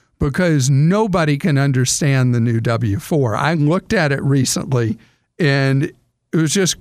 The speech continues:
cr-, crazy. You shake your head at it, because I really do think they, in, in,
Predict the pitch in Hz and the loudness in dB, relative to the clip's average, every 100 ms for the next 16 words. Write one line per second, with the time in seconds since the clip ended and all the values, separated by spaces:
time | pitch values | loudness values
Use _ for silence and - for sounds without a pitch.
0 | _ - - _ _ _ - 285 294 202 | _ -20 -20 _ _ _ -4 0 2 2
1 | 127 113 - 277 180 190 123 175 185 139 | 0 0 -2 -2 -2 -2 0 2 2 2
2 | 110 95 127 - _ _ _ _ 143 160 | 0 -2 -4 -10 _ _ _ _ -4 0
3 | 160 135 - _ - 180 196 294 202 135 | 0 0 -2 _ -4 -2 0 0 0 2
4 | 190 190 - 170 131 - 147 135 123 131 | 0 0 0 -2 -2 -2 0 2 0 0
5 | 127 135 - - 170 135 123 | 0 -2 -6 -6 -2 0 0